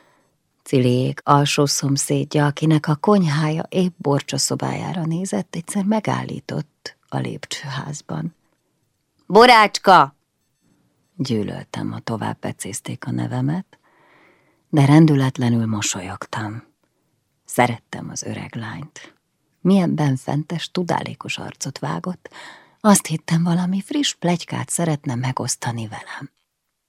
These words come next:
Tévedtem. „Mit csinál az a lány késő éjszaka a szobájában?” „Melyik lány, Szabó néni?”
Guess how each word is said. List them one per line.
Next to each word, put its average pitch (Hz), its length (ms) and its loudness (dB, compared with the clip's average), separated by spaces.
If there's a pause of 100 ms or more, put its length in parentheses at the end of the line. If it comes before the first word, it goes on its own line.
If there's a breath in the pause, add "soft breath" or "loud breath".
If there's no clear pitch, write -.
(100)
Tévedtem. 123 800 0 (840)
„Mit 480 180 6
csinál 190 360 10
az 165 100 6
a 170 100 6
lány 160 260 6
késő 156 380 6
éjszaka 143 420 2
a 160 60 8
szobájában?” 151 960 6 (840)
„Melyik 269 460 8
lány, 156 280 6
Szabó 180 460 6
néni?” 143 480 2